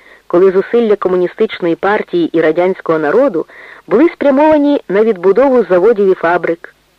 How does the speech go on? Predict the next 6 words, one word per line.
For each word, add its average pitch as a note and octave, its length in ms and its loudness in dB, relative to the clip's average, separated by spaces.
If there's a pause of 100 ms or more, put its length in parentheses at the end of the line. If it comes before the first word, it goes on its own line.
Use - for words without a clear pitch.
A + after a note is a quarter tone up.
(360)
підвищення G3+ 640 0
плодючості G3+ 680 -2
нив, G#3+ 380 0 (520)
зміцнення B3+ 840 0
обороноздатності G#3+ 1080 0
країни, G#3 580 -4